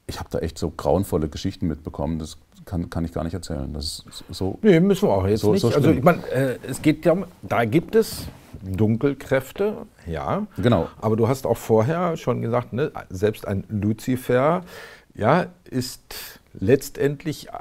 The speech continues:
Speaker 2: eingebettet in den großen Plan.
Speaker 1: Genau.
Speaker 2: Äh, ne,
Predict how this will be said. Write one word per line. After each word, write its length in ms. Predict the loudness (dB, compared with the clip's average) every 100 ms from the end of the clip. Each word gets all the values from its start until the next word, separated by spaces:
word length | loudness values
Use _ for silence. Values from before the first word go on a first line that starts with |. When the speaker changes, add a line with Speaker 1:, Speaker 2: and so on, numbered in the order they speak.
| -14
Speaker 2:
eingebettet 760 | -6 -2 0 0 -2 -2 -2
in 120 | 0 0
den 120 | 2
großen 360 | 0 -2 -2 -6
Plan. 440 | -6 -6 -6 -8 -4
Speaker 1:
Genau. 280 | -2 -2 -4 -12 _ -18 -4
Speaker 2:
Äh, 60 | 0 2 2 2 2 2 0 -2 -10 _ _ -6
ne, 140 | -6